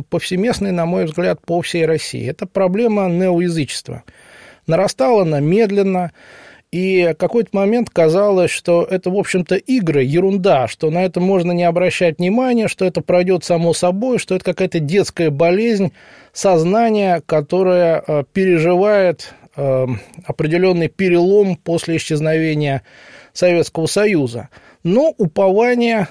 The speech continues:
на то, что проблема сама собой рассосётся, оказались тщетными, явление нарастает. Вот в связи с этим я обращаюсь к Сергею Викторовичу с вопросом,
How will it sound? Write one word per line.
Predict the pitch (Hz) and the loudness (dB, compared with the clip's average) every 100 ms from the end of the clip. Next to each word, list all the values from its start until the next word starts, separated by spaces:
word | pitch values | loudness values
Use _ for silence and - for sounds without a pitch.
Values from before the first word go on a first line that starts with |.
| - | -4
на | 156 | -4
то, | 156 170 | -2 -2
что | 156 - 143 | -2 0 0
проблема | 135 160 156 170 156 | 2 0 2 2 0
сама | - 170 170 | 0 0 0
собой | - 160 151 143 | 0 0 0 0
рассосётся, | 165 165 - 185 165 - 247 233 - 202 147 - | 0 0 0 0 0 0 0 0 0 0 0 -8
оказались | 143 175 190 247 240 - | -6 0 2 2 0 -2
тщетными, | - - 233 175 - 180 202 | -4 -2 2 0 0 0 0
явление | 208 160 151 196 214 202 | 0 -2 0 0 2 0
нарастает. | 165 180 180 - 143 113 107 - _ _ _ - - - - - - _ _ | 2 2 0 -2 -4 -4 -8 -16 _ _ _ -20 -20 -20 -20 -20 -20 _ _
Вот | - 277 | -2 0
в | |
связи | - 254 254 | 0 0 0
с | - | 0
этим | 294 277 226 180 - | -2 0 0 0 -2
я | 151 156 233 240 | -4 0 2 2
обращаюсь | 190 160 302 - 208 170 139 - - - | 2 2 2 2 2 2 0 -4 -14 -10
к | |
Сергею | - 170 196 151 | -6 -2 0 0
Викторовичу | 156 - 190 226 - 262 208 - - - _ - | 0 0 0 0 -2 -2 -4 -6 -20 -20 _ -14
с | - - 185 170 | -8 0 2 2
вопросом, | 160 170 202 254 247 247 226 | 2 2 2 0 2 2 2